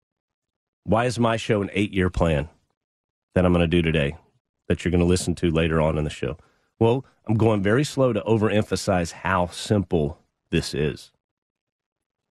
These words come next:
And I'm gonna start with a modest amount of money up front. Yes, I'm gonna start with less than fifty thousand dollars.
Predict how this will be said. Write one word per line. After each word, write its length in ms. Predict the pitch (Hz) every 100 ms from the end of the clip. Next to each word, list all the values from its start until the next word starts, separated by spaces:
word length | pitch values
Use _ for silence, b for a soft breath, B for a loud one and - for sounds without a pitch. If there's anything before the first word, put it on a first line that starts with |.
| _ _ _ _ _ _ _ _ _ -
And 100 | 101
I'm 40 |
gonna 80 | 123
start 300 | - 127 113
with 140 | 107
a 40 | 85
modest 540 | 87 90 101 90 -
amount 400 | 90 92 90 82
of 140 | 82 82
money 420 | 82 80 78 - _ -
up 160 | 82
front. 300 | - 80 71 _
Yes, 320 | 85 71 -
I'm 80 | 85
gonna 80 | 87
start 260 | - 85
with 160 | 78 82
less 240 | 90 87
than 160 | - 82
fifty 320 | - 85 87
thousand 400 | - 80 76 69
dollars. 460 | 69 50 - -